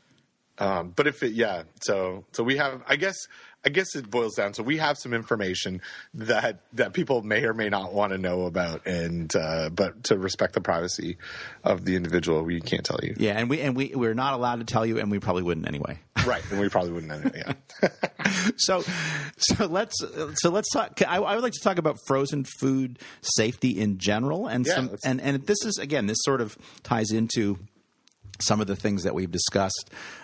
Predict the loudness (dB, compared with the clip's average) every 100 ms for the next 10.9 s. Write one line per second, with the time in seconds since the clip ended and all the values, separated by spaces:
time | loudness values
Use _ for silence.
0 | -2 0 0 0 0 2 0 0 -2 -2
1 | -2 0 0 0 0 0 2 2 2 0
2 | 0 0 0 0 0 0 2 0 0 0
3 | 0 0 -2 -2 -2 0 2 0 -4 -14
4 | -18 -14 0 2 4 2 0 2 0 -2
5 | -6 -18 _ -2 0 0 -2 -2 -4 -10
6 | _ -4 -2 -4 -4 0 0 0 0 2
7 | 0 0 0 0 0 -2 -4 -2 -2 -2
8 | 0 0 0 -2 -2 0 0 0 -8 -12
9 | -16 -2 0 0 -4 -12 -20 _ _ 0
10 | 2 2 0 2 2 0 0 -4